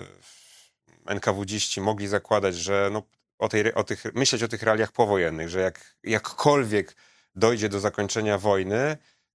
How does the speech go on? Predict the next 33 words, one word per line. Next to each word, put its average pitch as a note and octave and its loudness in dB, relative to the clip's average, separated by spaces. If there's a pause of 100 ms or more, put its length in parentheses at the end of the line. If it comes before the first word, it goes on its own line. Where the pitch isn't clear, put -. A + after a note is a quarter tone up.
to - 2
oni A#2+ 0
będą A#2+ 2
chcieli A2 -4
mieć A2 -4
te G#2 -12
tereny G#2 0
podporządkowane A2 -2 (100)
i E3 -4
w C3 -4
związku C#3 -2
z - -4
tym C#3 -2
jakikolwiek B2+ 0
właśnie A#2 -2
ja-, A2+ 2
jacyś A#2+ -2
ludzie, A#2 -2
którzy G#2+ -6 (300)
mogą C#3+ 4
stanowić B2 -2
taką B2+ -2
iskrę C#3 2
zapalną A#2 2 (220)
jakichś C3 2
protestów, A2+ -2
e, F#2+ 2 (320)
jakichś, A2+ 0
e, G2+ 0
no, G2+ -4
tutaj G#2 -2
tw-, - -12
tw-, - -14